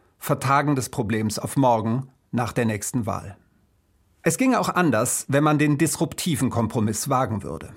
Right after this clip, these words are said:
Wir arbeiten alle etwas länger und ermöglichen so eine nachhaltige Finanzierung unseres Rentensystems.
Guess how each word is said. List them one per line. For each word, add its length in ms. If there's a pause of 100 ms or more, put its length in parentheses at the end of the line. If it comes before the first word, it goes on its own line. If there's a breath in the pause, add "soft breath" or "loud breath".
(680)
Wir 200
arbeiten 420
alle 220
etwas 320
länger 300
und 120
ermöglichen 500
so 140
eine 160
nachhaltige 560
Finanzierung 560
unseres 320
Rentensystems. 880